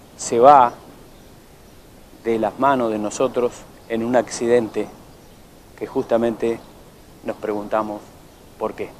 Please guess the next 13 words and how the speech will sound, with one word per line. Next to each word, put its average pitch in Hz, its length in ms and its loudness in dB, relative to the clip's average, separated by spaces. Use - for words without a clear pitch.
Y 139 80 0
nosotros 165 360 2
hemos 165 200 0
tenido 147 440 2
ejemplos, 120 480 0
ejemplos 127 380 -2
de 113 60 2
gente 127 360 -6
que 107 380 -6
a 107 140 0
muy 120 180 -2
temprana 120 440 0
edad, 123 260 6